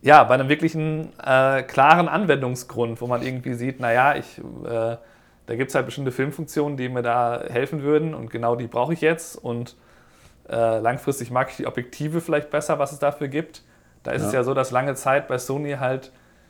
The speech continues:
Speaker 1: also als ich, äh, eingestiegen bin bei Sony, war halt schon so, naja, da gibt's nicht alle Objektive und dann war es ja auch so, dass ich dann irgendwie Objektive hatte, ein sechzehn fünfunddreißiger mit Blende vier, was dann, äh,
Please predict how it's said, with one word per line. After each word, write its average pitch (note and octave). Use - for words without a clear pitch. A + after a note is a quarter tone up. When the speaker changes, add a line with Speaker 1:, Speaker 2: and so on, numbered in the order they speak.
Speaker 1:
also A#2
als A#2+
ich, -
äh, -
eingestiegen C#3
bin C3+
bei C3
Sony, C#3
war C3
halt B2+
schon C#3+
so, C3
naja, B2+
da C3
gibt's D3
nicht D3
alle C#3
Objektive D3
und E3
dann C#3
war C#3
es D3
ja C#3+
auch C#3
so, C#3
dass C3+
ich -
dann B2+
irgendwie C3
Objektive C#3
hatte, D3+
ein B2+
sechzehn C#3
fünfunddreißiger C3+
mit B2+
Blende C3
vier, D#3
was C#3
dann, C3
äh, A#2+